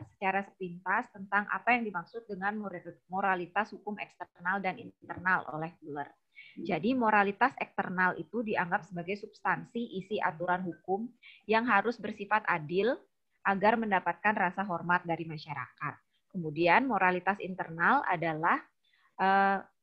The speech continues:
muncul dari sifatnya sebagai aktivitas manusia yang bertujuan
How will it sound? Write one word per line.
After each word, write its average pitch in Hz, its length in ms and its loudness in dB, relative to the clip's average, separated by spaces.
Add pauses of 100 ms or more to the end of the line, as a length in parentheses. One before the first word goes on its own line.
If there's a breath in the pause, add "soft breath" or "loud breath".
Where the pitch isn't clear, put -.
(220)
muncul 240 640 6
dari 196 320 8
sifatnya 190 800 2
sebagai 175 320 4
aktivitas 202 560 0
manusia 180 640 0
yang 208 160 2
bertujuan 180 800 2